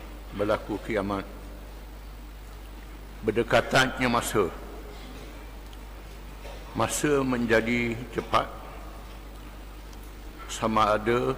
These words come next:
pusingannya cepat ataupun kita merasa cepat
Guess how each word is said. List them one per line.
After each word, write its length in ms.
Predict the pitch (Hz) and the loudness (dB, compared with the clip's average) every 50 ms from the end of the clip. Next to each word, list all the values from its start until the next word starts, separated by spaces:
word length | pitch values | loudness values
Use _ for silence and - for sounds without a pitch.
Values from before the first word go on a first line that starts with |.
| - - | -2 -2
pusingannya 640 | - 104 - - 123 120 113 117 113 107 104 104 101 | -2 -2 -2 0 0 0 2 2 2 2 0 -2 -2
cepat 560 | - - 101 - - 120 - - - - - - - - - - - - - - - - - - - - - - - - - - - - - - - - - - - - - | -2 -2 0 0 0 0 0 -2 -6 -10 -12 -12 -12 -12 -12 -12 -12 -12 -12 -12 -12 -14 -12 -12 -12 -12 -12 -12 -12 -12 -12 -12 -12 -12 -12 -12 -12 -12 -12 -12 -12 -12 -2
ataupun 560 | - 110 107 - 117 101 - 117 127 131 123 | 0 0 4 4 4 2 4 4 4 4 4
kita 380 | - - 113 107 - - 135 123 | 4 2 0 0 2 4 6 6
merasa 460 | 117 117 113 110 113 113 110 120 113 - | 6 6 6 6 6 6 6 4 2 2
cepat 320 | - - - - 107 - | 2 -2 2 4 4 4